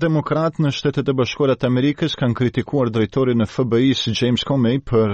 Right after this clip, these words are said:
refuzimin që t'u bashkohet zyrtarëve të tjerë të lartë qeveritar për të emëruar Rusinë se qëndron prapa rrjedhjeve të emailave të demokratëve, duke e cilësuar si standard të qartë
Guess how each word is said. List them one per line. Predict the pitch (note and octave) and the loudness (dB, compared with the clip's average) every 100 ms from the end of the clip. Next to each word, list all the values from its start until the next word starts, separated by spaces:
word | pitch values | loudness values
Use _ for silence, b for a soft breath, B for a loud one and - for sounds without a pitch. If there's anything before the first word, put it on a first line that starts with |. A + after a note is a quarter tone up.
| G2 | 0
refuzimin | G#2+ A#2+ - C3+ D#3 | -2 -2 -2 0 0
që | - G#2 | -2 -2
t'u | G#2 | 0
bashkohet | G#2+ - D3+ A2+ | 0 -2 0 0
zyrtarëve | - G#2 - A2+ A2+ A2+ | 0 0 0 0 0 0
të | A#2 - | -2 0
tjerë | C3 A2 | 0 0
të | B2+ | 0
lartë | C3+ G#2+ | 0 0
qeveritar | A#2 G#2 G#2 A#2 B2 - | 0 0 0 0 0 0
për | A#2+ | -2
të | - | 0
emëruar | B2+ C#3+ C#3+ | 0 2 2
Rusinë | C3 - D#3+ F3 | 0 -2 0 0
se | - C3 | 0 -4
qëndron | - B2 C#3 C3 - | -2 0 0 -2 -2
prapa | A#2+ B2+ - D3 | -2 -2 -2 -2
rrjedhjeve | C3+ A#2+ A2 A#2+ C3+ | 2 2 2 0 0
të | - A2 | 0 0
emailave | G#2+ G#2+ A2+ A2+ A2 | 2 2 0 0 0
të | A2 | -2
demokratëve, | A#2 B2 - B2+ G#2 G#2+ B B B | 0 -2 0 -2 0 -4 B B B
duke | G#2 G#2 A#2 | -2 0 0
e | - | 0
cilësuar | A2 - C#3 C3+ | -2 -2 -2 -2
si | - A2 | -2 -4
standard | - B2+ A#2+ A2+ A#2 | -2 -2 0 0 -2
të | C#3+ - | -4 -4
qartë | F#2+ E2 | -4 -6